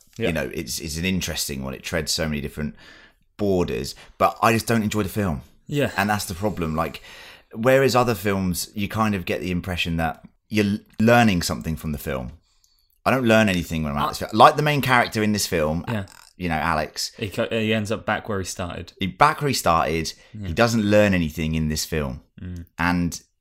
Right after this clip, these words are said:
Speaker 2: he's a disgusting, despicable, horrible character that you have no sympathy for whatsoever.
Speaker 1: Yeah.
Speaker 2: Like, and, and, and for me, because there's a lack of growth, and that is obviously the point, I think in the novel, I mean,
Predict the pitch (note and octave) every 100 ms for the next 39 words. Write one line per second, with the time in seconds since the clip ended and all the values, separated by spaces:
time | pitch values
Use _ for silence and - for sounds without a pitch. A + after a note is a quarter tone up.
0 | _ - G#2 G#2 - F#2+ - G2 - -
1 | - C3 G2+ - G2 F#2+ F2 F#2 - -
2 | F#2 - F2 E2 D#2 - - G2+ F#2 E2
3 | - D#2 D#2 - - - - _ - -
4 | F#2+ D2+ - - D2+ C#2 - - _ F#2+
5 | F2+ F#2 D#2+ E2+ E2+ - - - D#2+ F2+
6 | G#2 A2 A2+ G2+ F2+ F2 D#2+ D#2+ D2+ -
7 | D2+ D2 D#2 - D2+ D2 - - - -
8 | A2+ G2+ - F2 F2 - F#2+ - F#2+ F#2
9 | F2+ F2+ F#2 F#2+ A#2 C3 G2+ D#2+ F#2 -
10 | - - _ F2+ - A#2 A2+ A2 G2+ F#2+
11 | D#2+ D#2 - D2 D#2+ E2 F2+ E2+ F2 E2
12 | - D2+ - D#2+ C#2 C2+ - - - -
13 | F2+ A2+ G#2+ G2 F#2+ G2 G#2 E2 E2+ E2
14 | - _ - D#2+ D#2+ D2+